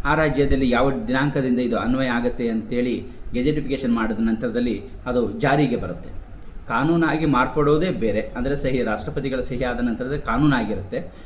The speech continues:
ಆ ಕಾನೂನು ಜಾರಿಯಾಗಬೇಕಾದ್ರೆ ಗೆಜೆಟಿಫಿಕೇಷನ್ ಆಗಬೇಕಾಗತ್ತೆ. So ಆ ಗೆಜೆಟಿಫಿಕೇಷನಲ್ಲಿ ನಮೂದು ಮಾಡಿದ ಒಂದು, ಆ, ನಿ-, ನಿಗದಿತ ದಿನಾಂಕದಿಂದ ಬರುತ್ತೆ.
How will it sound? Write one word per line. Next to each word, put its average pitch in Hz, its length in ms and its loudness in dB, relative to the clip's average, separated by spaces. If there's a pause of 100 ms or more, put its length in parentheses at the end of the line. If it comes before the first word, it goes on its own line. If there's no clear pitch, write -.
(120)
ಆ 117 60 -4
ಕಾನೂನು 185 500 2
ಜಾರಿಯಾಗಬೇಕಾದ್ರೆ 139 880 2
ಗೆಜೆಟಿಫಿಕೇಷನ್ 143 760 0
ಆಗಬೇಕಾಗತ್ತೆ. 101 840 -6 (300)
So 214 60 2
ಆ 185 40 4
ಗೆಜೆಟಿಫಿಕೇಷನಲ್ಲಿ 170 960 2
ನಮೂದು 151 320 2
ಮಾಡಿದ 139 240 2
ಒಂದು, 123 280 2
ಆ, 117 400 -2
ನಿ-, 120 360 0
ನಿಗದಿತ 143 320 -2
ದಿನಾಂಕದಿಂದ 123 720 -2
ಬರುತ್ತೆ. 110 600 -4